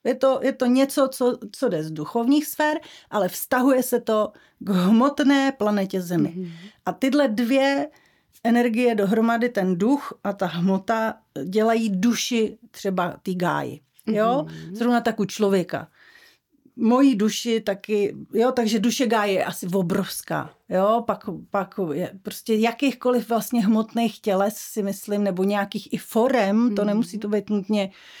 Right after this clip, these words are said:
Speaker 1: jako úplná hmota, ale ja-, jakmile tam je nějaká forma, tak už má svoji specifickou duchovní energii, protože určitě má jinou duši,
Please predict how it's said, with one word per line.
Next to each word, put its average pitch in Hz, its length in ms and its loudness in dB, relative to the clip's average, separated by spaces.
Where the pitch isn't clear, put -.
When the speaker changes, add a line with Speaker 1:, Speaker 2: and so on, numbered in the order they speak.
Speaker 1:
jako 202 280 -2
úplná 233 460 2
hmota, 214 500 2
ale 226 160 2
ja-, 220 140 2
jakmile 233 400 0
tam 226 260 0
je 233 100 2
nějaká 233 420 0
forma, 226 440 2
tak 233 260 -4
už - 200 -4
má 233 160 2
svoji 254 380 0
specifickou 226 800 -2
duchovní 214 440 0
energii, 214 600 -2
protože 214 240 -2
určitě 233 460 -2
má 226 260 2
jinou 220 360 2
duši, 208 540 0